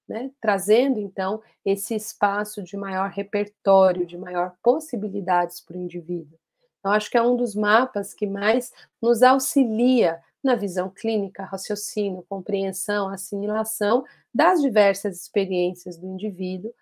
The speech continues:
suas possíveis marcas, mas, mas em especial, caminhos de saída, caminhos de processamento e liberação,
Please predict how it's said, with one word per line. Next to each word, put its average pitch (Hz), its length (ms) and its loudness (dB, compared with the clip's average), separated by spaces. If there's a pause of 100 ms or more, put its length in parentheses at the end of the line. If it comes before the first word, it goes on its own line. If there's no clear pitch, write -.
(160)
suas 294 320 2
possíveis 208 640 -2
marcas, 208 560 -4
mas, 254 260 -4
mas 285 420 4
em 349 260 6
especial, 277 760 -2 (380)
caminhos 269 520 4
de 185 80 -16
saída, 170 560 -6 (360)
caminhos 262 600 4
de 214 80 -4
processamento 190 840 -8
e - 20 -6
liberação, 175 720 -4